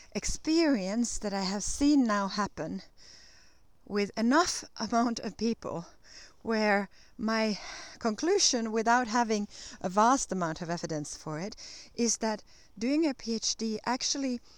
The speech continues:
is a process of transformation, um, that goes much deeper.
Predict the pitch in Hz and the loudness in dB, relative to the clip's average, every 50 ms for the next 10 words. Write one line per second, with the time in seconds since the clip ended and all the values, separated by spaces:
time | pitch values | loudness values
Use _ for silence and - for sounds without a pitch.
0 | - - - - - - - - - - - - 233 220 - 240 - - - - | -20 -20 -20 -20 -20 -20 -20 -20 -20 -14 -6 -4 -4 -2 -2 -4 -6 -8 -16 -20
1 | - _ - - - - 247 277 285 - - - - - 240 208 - - - 240 | -20 _ -20 -12 -4 0 2 2 2 2 2 0 0 0 0 -4 -2 2 4 4
2 | 247 262 262 - - - 254 247 240 233 240 262 277 262 - - 190 175 185 226 | 4 4 2 0 -2 -2 -2 -2 0 0 2 2 2 2 0 0 -2 -2 -2 -4
3 | 262 - - - - - - - - - - - - - - - - 190 190 190 | -4 -6 -8 -20 -20 -20 -20 -20 -20 -20 -20 -20 -20 -20 -12 -4 -2 0 0 2
4 | 185 185 185 190 190 190 175 - - - - - - - - - - - - - | 0 0 0 0 -2 -4 -6 -10 -20 -20 -20 -20 -18 -10 -10 -10 -10 -12 -20 -6
5 | - - 226 226 - 240 233 240 233 - - 240 254 269 311 - - - 208 185 | 2 4 4 4 6 6 6 6 4 4 4 6 6 6 6 4 2 2 2 0
6 | 208 220 247 - - 170 120 123 - | -4 -6 -6 -4 -2 -2 -2 -2 -4